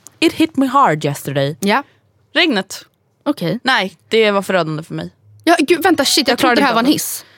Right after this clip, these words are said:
Speaker 1: Nej, diss.
Speaker 2: Jag fattade
Speaker 1: Jag klarade inte av det.
Speaker 2: ingenting. <clears throat>
Speaker 1: Alltså, igår i Stockholm, tisdag
Speaker 2: Ja.
Speaker 1: förra veckan. Det regnade alltså från sju på morgonen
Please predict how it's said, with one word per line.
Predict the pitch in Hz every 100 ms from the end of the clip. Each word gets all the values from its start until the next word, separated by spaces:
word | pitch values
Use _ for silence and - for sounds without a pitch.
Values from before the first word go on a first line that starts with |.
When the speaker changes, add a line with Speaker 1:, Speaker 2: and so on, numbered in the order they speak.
| _
Speaker 1:
Nej, | 240 302 285
diss. | 233 202
Speaker 2:
Jag |
fattade | 254 302
Speaker 1:
Jag | 240
klarade | 269 269 311
inte | 269 -
av | 247
det. | 277 180 - 277 -
Speaker 2:
ingenting. | - 262 180
<clears throat> |
Speaker 1:
Alltså, | 240 254
igår | 254 240 311 262
i | 233
Stockholm, | - 233 226 185
tisdag | - 226 220 190
Speaker 2:
Ja. | 170
Speaker 1:
förra | 185 175
veckan. | 185 208 165 - - - -
Det | 214
regnade | 254 359 214 180 175
alltså | 160 165 -
från | 185 302 427 440
sju | 311 277
på | 277
morgonen | 247 202 190 180 185